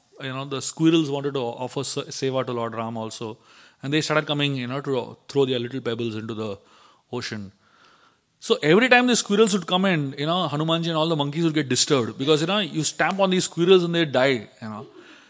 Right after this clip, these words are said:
So the Hanumanji was, you know, told all these squirrels, "Just get lost from here. Why are you disturbing our seva?" You know. So Hanumanji, when Lord Ram happened to see that,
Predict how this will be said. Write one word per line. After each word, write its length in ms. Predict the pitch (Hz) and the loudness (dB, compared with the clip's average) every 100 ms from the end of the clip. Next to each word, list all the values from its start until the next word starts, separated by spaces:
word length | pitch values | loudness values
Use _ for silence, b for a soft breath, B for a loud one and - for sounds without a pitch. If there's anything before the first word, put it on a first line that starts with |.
| B | B
So 120 | 170 | -6
the 60 | 143 | -2
Hanumanji 400 | 143 196 214 220 | 0 2 2 2
was, 320 | 208 - - - | 2 -2 -12 -14
you 100 | 147 | -10
know, 160 | 139 135 | -10 -4
told 200 | 156 170 | 0 2
all 80 | 160 | 2
these 140 | 156 | 0
squirrels, 220 | - 160 | -2 -6
"Just 220 | 131 175 - | -4 -4 -4
get 200 | 131 151 | -6 0
lost 240 | 185 - | 0 0
from 120 | 196 | -2
here. 160 | 190 156 | 0 0
Why 160 | 139 175 | 0 -4
are 40 | |
you 60 | 165 | -4
disturbing 420 | 123 - 165 170 | -6 -6 -4 -4
our 60 | |
seva?" 360 | 151 131 139 127 | -4 -2 -2 -2
You 80 | 107 | -6
know. 120 | 151 _ b b b b b b b b b b b | -12 _ b b b b b b b b b b b
So 180 | - 202 | -2 0
Hanumanji, 720 | 156 170 214 220 214 208 202 170 | 2 2 2 2 2 0 0 0
when 260 | 170 156 143 131 | 0 0 -4 4
Lord 200 | 180 185 | 6 6
Ram 160 | 196 | 4
happened 240 | 185 170 175 | 4 0 -2
to 60 | |
see 240 | 156 - 165 | -2 -2 2
that, 280 | 127 98 | 2 0